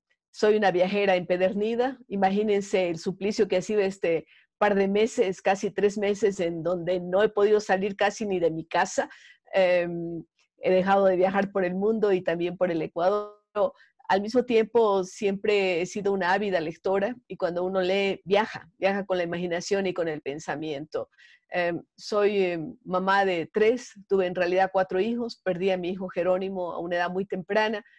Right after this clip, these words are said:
tengo siete nietos y, bueno, sigo súper activa en una serie de actividades como las que ustedes han mencionado y algunas otras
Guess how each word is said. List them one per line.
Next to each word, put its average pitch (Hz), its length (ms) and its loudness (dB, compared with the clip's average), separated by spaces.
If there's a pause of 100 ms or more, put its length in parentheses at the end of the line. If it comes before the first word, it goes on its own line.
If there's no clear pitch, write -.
(320)
tengo 180 480 0
siete 190 400 -2
nietos 208 640 -2 (420)
y, 180 460 0
bueno, 170 580 -4
sigo 240 320 2
súper 247 340 -2
activa 226 520 0
en 180 140 -2
una 180 180 -4
serie 220 260 0
de 196 80 4
actividades 208 640 0
como 175 340 -4
las 175 220 -4
que - 100 -10
ustedes 202 360 0
han 202 100 -2
mencionado 226 540 0
y 220 80 2
algunas 196 440 0
otras 196 460 0